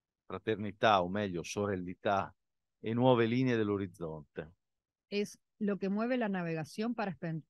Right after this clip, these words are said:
Speaker 2: para experimentar nuevas fraternidades, o mejor, nuevas sororidades y nuevas líneas de horizonte.
Speaker 1: Di cogliere una musica nella lingua che balbetta.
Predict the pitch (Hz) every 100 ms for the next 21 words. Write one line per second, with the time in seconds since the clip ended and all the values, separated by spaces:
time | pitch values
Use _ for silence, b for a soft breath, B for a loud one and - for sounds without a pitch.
0 | _ 180 170 165 175 165 160 147 156 156
1 | 175 202 220 - - 165 156 160 156 156
2 | 180 226 226 233 - 190 165 165 - 208
3 | 170 170 185 175 - - - 170 160 160
4 | 170 202 208 208 226 - - _ _ _
5 | _ _ 208 202 202 214 170 180 185 170
6 | 165 - 139 131 143 143 _ _ _ _
7 | 95 - 135 139 123 113 107 107 110 120
8 | 156 156 151 147 120 110 110 123 120 110
9 | 101 104 92 82 69 _ 76